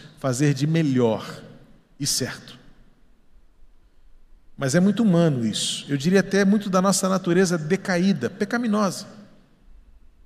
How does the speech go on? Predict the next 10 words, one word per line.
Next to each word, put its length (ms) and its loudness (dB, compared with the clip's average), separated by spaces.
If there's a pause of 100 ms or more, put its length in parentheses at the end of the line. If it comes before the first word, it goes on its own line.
(960)
Da 100 -6
saudade, 720 2 (800)
muitas 340 2
vezes 280 4
da 140 6
culpa, 760 2 (1120)
muitas 360 4
vezes 340 8
da 160 6
tristeza 1000 2